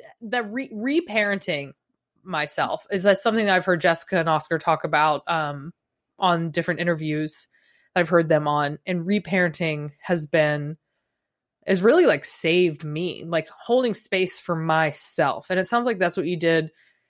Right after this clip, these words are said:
in the car. And it's so funny too that you mentioned that you're, like, wailing,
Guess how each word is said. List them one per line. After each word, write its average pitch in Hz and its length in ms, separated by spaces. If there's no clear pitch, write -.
in 190 100
the 180 80
car. 175 420
And 208 200
it's 214 160
so 247 160
funny 247 300
too 247 180
that 202 120
you 196 120
mentioned 185 340
that 170 100
you're, 175 180
like, 170 180
wailing, 180 800